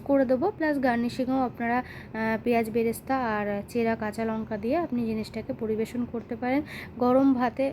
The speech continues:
আশা করছি এটা খুবই ভালো লাগবে। দেখুন, আহ, আমি already চেরা কাঁচা লঙ্কাও দিয়ে ফেলেছি, আর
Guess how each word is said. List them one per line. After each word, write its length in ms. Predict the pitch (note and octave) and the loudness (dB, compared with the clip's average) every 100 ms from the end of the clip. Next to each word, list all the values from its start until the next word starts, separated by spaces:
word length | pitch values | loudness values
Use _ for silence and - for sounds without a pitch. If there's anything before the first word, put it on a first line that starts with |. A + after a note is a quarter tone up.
| - | -4
আশা 240 | A3+ A#3 A3+ | -8 -6 -6
করছি 340 | A3+ A3+ B3 | -6 -4 -6
এটা 160 | A#3 A#3 - | -4 -6 -2
খুবই 180 | C4+ B3+ | -2 0
ভালো 260 | B3 B3+ | 2 4
লাগবে। 340 | B3+ A#3+ B3+ A#3 | 4 2 -2 -2
দেখুন, 280 | A3+ A#3+ | -4 -2
আহ, 420 | A#3+ - - - A3+ | -4 -4 -16 -8 -4
আমি 340 | A3+ A3+ A3+ | 0 2 2
already 260 | A#3 A#3 A#3 | 2 2 2
চেরা 260 | A#3+ A#3+ | 0 0
কাঁচা 260 | A#3 A3+ A#3 | 0 -4 -2
লঙ্কাও 360 | A#3+ A#3+ B3+ | 0 0 -2
দিয়ে 200 | A#3+ B3+ | 0 0
ফেলেছি, 520 | B3+ C4+ C4+ - C#4+ | 2 2 2 0 -2
আর 140 | B3+ | 0